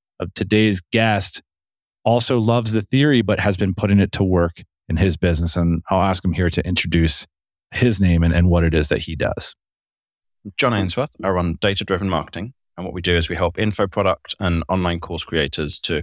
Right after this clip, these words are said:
Speaker 2: quintuple their revenue through email marketing and funnels. And they only pay us based on the increase in revenue.
Speaker 1: So now John wrote this amazing post in the D C forum,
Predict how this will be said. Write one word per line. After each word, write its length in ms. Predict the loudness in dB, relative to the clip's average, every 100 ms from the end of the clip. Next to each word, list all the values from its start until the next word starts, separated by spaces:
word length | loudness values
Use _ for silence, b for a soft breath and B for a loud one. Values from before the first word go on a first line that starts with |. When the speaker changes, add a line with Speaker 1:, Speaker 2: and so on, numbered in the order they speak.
| -4
Speaker 2:
quintuple 460 | -4 -2 -4 -2
their 140 | -2 0
revenue 360 | -2 -4 -4 -6 _ _
through 400 | -4 -2 0 -2 -2
email 240 | 0 2
marketing 380 | 2 0 -6 -10
and 100 | -6
funnels. 400 | -2 -2 -2 -8 -14 _ _ _ _
And 140 | -6 -2
they 80 | -2
only 140 | -4
pay 220 | -2 -4
us 120 | -4
based 300 | -4 -6 -4
on 240 | -4 -2 -4
the 100 | -4
increase 420 | -6 -6 -4 -6 -6
in 80 |
revenue. 300 | -6 -8 -10 -12 _ _ _ _ _ _ _ _ _ -2
Speaker 1:
So 80 | 2
now 120 | 4
John 340 | 4 2 4
wrote 180 | 4 2
this 160 | 0 -4
amazing 680 | -2 0 4 4 4 2 0
post 400 | 0 0 0 -2
in 40 |
the 60 | -2
D 200 | -2 -4
C 380 | -4 -2 0 0
forum, 520 | 0 2 4 4 2